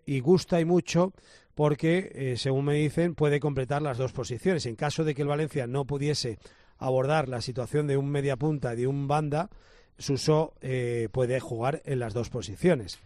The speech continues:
en la de media punta por detrás del delantero, del nueve, o también en banda, que ha jugado en muchas ocasiones en esa posición, y además le gusta mucho ese perfil, ese rol que le gusta mucho a Corberán de un,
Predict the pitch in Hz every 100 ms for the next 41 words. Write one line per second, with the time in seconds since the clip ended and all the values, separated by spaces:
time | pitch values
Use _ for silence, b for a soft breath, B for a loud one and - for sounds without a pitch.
0 | b b b b 107 117 120 120 120 120
1 | 123 139 143 143 160 160 180 156 135 120
2 | 139 131 143 139 139 139 165 170 220 -
3 | b b b b b 143 143 165 175 180
4 | 254 - b b b 147 147 156 147 151
5 | 143 139 147 165 - 123 117 110 110 117
6 | 131 127 127 131 117 120 123 - 127 127
7 | 123 107 131 139 135 b b b b b
8 | 135 143 151 143 135 135 160 170 156 147
9 | 175 - - 156 151 160 170 160 165 -
10 | 180 175 b b b b b 147 - 160
11 | 139 156 143 156 156 156 147 135 151 156
12 | 147 135 131 131 139 143 139 - 143 135
13 | 127 131 151 151 139 139 147